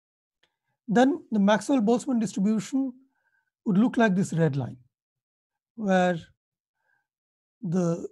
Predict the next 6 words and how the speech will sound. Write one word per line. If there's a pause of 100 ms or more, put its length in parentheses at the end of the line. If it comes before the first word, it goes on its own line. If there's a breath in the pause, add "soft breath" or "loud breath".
(140)
mm, (520)
number
of
particles (540)
peaks (880)
around,